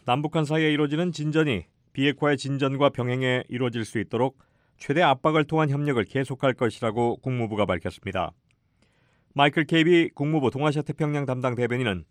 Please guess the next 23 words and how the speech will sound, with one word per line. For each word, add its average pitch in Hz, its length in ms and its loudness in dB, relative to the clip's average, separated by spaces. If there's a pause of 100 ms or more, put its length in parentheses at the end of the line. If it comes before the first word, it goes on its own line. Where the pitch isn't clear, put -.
(380)
십일 165 240 0
일 113 120 4 (500)
김정은 170 520 2
북한 170 300 -2
국무위원장이 151 800 0 (340)
여동생인 147 680 -2 (120)
김여정 160 600 0
노동당 156 500 0
중앙위 143 480 -2
제일 147 440 2
부부장을 127 440 0
통해 135 380 -2 (420)
문재인 135 380 0
대통령의 147 460 2
방북을 156 500 2
초청한 143 400 -4
데 127 80 0
대한 127 380 -2 (320)
비오에이의 151 420 4
논평 131 340 -2
요청에 104 400 -4
이같이 117 300 -2
답했습니다. 104 680 -2